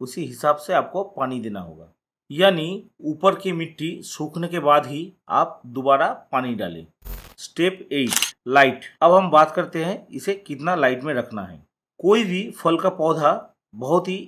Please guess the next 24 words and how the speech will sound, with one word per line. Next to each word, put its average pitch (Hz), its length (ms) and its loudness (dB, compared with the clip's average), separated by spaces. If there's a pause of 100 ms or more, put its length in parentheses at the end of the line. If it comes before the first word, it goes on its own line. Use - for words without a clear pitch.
(100)
एनर्जेटिक 147 560 -6 (180)
होना 123 140 -2
चाहिए, 85 340 -12 (160)
मतलब 156 500 -2
उसे 147 200 -2
बहुत 147 400 0
ज्यादा 131 300 2
एनर्जी 135 440 -4
मिलना 127 280 -2
चाहिए, 90 300 -12 (160)
तभी 156 180 0
उसमें 185 300 0
फल 151 360 2
आएगा। 95 340 -6 (240)
इसीलिए 175 600 -2 (140)
नींबू 180 280 0
के 214 120 2
पौधे 170 300 2
को 170 480 -4
आप 165 280 4
फुल 190 200 -2
सनलाइट 156 440 -2
में 196 100 -2
रखें। 131 280 -4